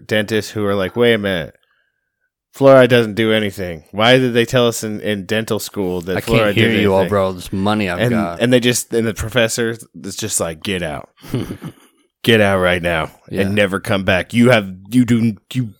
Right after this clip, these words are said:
Speaker 1: you could not be a dentist.
Speaker 2: Yeah.
Speaker 1: You're a, you're a bad man."
Speaker 2: You're a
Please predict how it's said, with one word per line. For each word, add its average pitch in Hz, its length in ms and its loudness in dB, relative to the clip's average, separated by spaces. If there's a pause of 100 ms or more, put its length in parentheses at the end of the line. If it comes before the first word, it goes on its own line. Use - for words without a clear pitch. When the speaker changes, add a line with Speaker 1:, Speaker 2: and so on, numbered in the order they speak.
(320)
Speaker 1:
you 120 140 -6
could 101 200 -8
not 110 280 2
be 117 120 2
a 107 60 2
dentist. 101 580 -2 (420)
Speaker 2:
Yeah. 92 180 -12
Speaker 1:
You're 104 120 -2
a, 90 40 -8 (300)
you're 120 120 0
a 107 40 -4
bad 139 340 6
man." 120 320 6
Speaker 2:
You're 95 140 0
a 87 120 -6